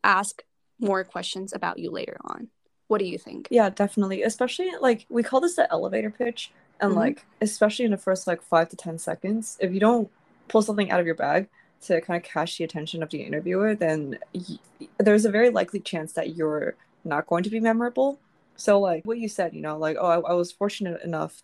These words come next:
Speaker 2: to study abroad or go abroad to, you know, get my master's, get my undergrad diploma when I was a young adult," that kinda just catches their attention and reminds them to kinda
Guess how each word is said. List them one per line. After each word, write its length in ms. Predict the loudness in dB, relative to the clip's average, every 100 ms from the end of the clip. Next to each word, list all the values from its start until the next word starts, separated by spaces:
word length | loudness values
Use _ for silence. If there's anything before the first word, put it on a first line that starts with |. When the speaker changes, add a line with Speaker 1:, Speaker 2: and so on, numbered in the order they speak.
| -6
Speaker 2:
to 260 | -2 0 -2
study 260 | -2 0
abroad 460 | 0 2 4 4 2
or 300 | -2 -2 -4 0
go 60 | 2
abroad 360 | 4 4 2 2
to, 200 | -6 -8 -10 _ _
you 100 | -10
know, 80 | -6
get 200 | -2 0
my 360 | 0 -2 -4 -6
master's, 520 | -4 -4 -6 -10 -8
get 160 | -8 -6
my 320 | -6 -6 -8 -10 -2
undergrad 500 | -2 0 -2 -2 -2
diploma 500 | -4 2 2 2 -6 -14 _ _ _ _
when 140 | 2
I 100 | 4 4
was 340 | 2 -6 -10
a 60 | -8
young 160 | -6 -8
adult," 380 | -2 -2 -2 -4
that 160 | -4 -2
kinda 160 | -8
just 180 | -8 -14
catches 440 | -12 -6 -4 -6 -8
their 120 | -8
attention 480 | -6 -10 -10 -12 -10
and 320 | -6 -6 -6 -6
reminds 580 | 2 4 4 2 2 0
them 180 | -4 -10
to 140 | -10 -10
kinda 480 | -6 -2 -2 -2